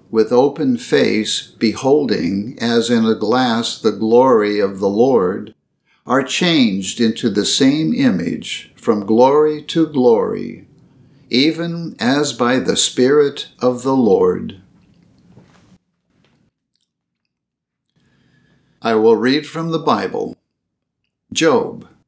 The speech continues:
"The Spirit of God hath made me, and the breath of the Almighty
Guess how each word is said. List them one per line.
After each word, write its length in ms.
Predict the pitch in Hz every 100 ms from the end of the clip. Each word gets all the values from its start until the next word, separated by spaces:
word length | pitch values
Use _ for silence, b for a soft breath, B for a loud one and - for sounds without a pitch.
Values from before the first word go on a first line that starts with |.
| _ _ _ _ _ _ _ _ _ _ _ _
"The 100 | 120
Spirit 560 | 113 - 160 180 208 -
of 240 | 156 143
God 600 | 127 160 104 98 110 110
hath 240 | - 127 127
made 400 | 120 131 147 131
me, 360 | - - - _ _ _ _ _ _ _
and 160 | - 110
the 80 | 113
breath 420 | 107 131 165 175
of 200 | 185 151
the 160 | 165 160
Almighty 920 | 151 139 131 127 117 139 131 131